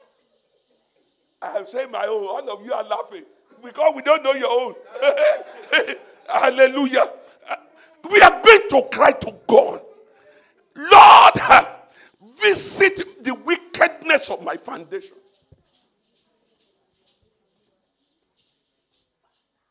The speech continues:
One pastor, Brother Leke, egun na n gbele wọn. Masquerade.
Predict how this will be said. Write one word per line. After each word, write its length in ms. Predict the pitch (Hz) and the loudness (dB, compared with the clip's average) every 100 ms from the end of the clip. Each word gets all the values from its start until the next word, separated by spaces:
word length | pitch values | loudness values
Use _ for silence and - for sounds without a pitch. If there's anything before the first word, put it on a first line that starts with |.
| _ | _
One 200 | 262 320 - | -14 -14 -12
pastor, 320 | 240 - 202 | -14 -12 -14
Brother 340 | - 220 233 | -10 -8 -8
Leke, 200 | 233 214 - _ _ _ _ _ _ _ _ _ | -12 -14 -18 _ _ _ _ _ _ _ _ _
egun 380 | 240 254 254 269 | -4 -4 -8 -10
na 100 | 262 | -10
n 100 | 262 | -10
gbele 340 | 262 247 226 | -8 -8 -6
wọn. 280 | 220 208 - - _ _ _ _ _ 156 _ _ _ _ _ _ _ _ _ _ | -8 -10 -12 -18 _ _ _ _ _ _ _ _ _ _ _ _ _ _ _ _
Masquerade. 640 | 240 254 - 220 170 - | -6 -6 -10 -16 -16 -18